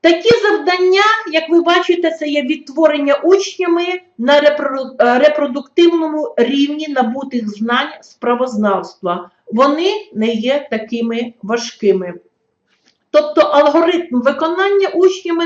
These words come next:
даного типу завдань зводиться до підшукування відповідностей пар між поняттями і визначеннями, назвами, описом, а серед чотирьох знайти одну правильну відповідь, то не є так важко.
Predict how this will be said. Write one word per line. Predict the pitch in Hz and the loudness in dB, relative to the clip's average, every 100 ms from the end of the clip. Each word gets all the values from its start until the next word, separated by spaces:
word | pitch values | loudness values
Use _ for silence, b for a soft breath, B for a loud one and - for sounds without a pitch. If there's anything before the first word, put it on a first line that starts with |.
| 339 | 0
даного | 330 339 320 339 | 0 0 0 -2
типу | 330 320 311 | -2 -4 -4
завдань | 302 311 254 302 294 302 B B | -4 -4 0 0 0 -2 B B
зводиться | - 220 285 339 320 - - 277 | -8 -6 2 2 2 -6 0 0
до | 233 226 285 262 262 - _ _ _ _ _ _ _ - | 0 2 4 4 0 -14 _ _ _ _ _ _ _ 0
підшукування | 320 339 - 370 381 381 359 359 370 | 2 4 4 4 4 4 2 4 4
відповідностей | 349 359 349 339 359 339 339 - 339 | 4 2 4 4 4 0 -2 2 0
пар | - 330 320 320 | 4 4 4 4
між | 320 - | -2 -4
поняттями | - 311 311 - 320 311 302 | -6 -6 -6 -2 0 0 0
і | 285 | -4
визначеннями, | 302 294 285 285 294 285 277 269 | -4 -4 -4 -6 -6 -6 -6 -2
назвами, | 269 269 262 262 254 254 | 0 0 -2 -4 -8 -2
описом, | 269 262 254 262 247 - | -4 -4 -8 -6 -6 -4
а | 254 | -2
серед | 254 294 277 269 | 2 2 2 -6
чотирьох | 294 - 294 339 392 349 | -10 -6 -4 0 -2 -2
знайти | 240 262 262 277 | -4 -4 -2 -4
одну | 262 247 240 254 | -2 -2 -2 -2
правильну | 254 240 220 214 226 | -2 -2 -2 -4 -6
відповідь, | 220 294 - - 320 311 - | -6 -8 -10 -6 -6 -6 -8
то | 214 | -4
не | 208 | -2
є | 202 208 247 - _ _ | -2 -4 -6 -10 _ _
так | - 190 208 | -6 -6 -6
важко. | 180 170 151 - - - | -12 -10 -10 -12 -18 -18